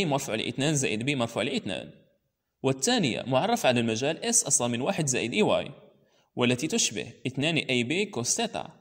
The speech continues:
الأهم في هذه المعادلة الدالية هو كتابتها على شكل مقرب لاثنان اي بي كوس ثيتا، فعوض كوس ثيتا هناك سين باي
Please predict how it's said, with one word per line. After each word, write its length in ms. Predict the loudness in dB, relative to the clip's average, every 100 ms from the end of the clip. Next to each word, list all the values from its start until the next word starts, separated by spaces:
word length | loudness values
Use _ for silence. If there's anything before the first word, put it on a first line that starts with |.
| _ _ _ -20 _ _ _ _ _ _ -2
الأهم 380 | 0 4 4 2
في 220 | 2 2
هذه 100 | 2
المعادلة 440 | 2 2 2 2
الدالية 640 | 2 0 0 0 0 -4 -6
هو 160 | 0 2
كتابتها 580 | 2 2 2 2 2 2
على 180 | 0 0
شكل 220 | 0 0
مقرب 500 | -2 -2 -2 -4 -4
لاثنان 480 | -2 -2 -2 -4 -4
اي 340 | -2 -2 0
بي 180 | 0 -2
كوس 260 | 0 0 0
ثيتا، 360 | -2 -8 -10 -16 _ _ _ _ -8
فعوض 440 | -2 2 2 2
كوس 280 | 0 2 2
ثيتا 400 | 0 -2 -4 -2
هناك 360 | -2 0 -2 -2
سين 300 | 0 0 -2 -4
باي 280 | -4 -4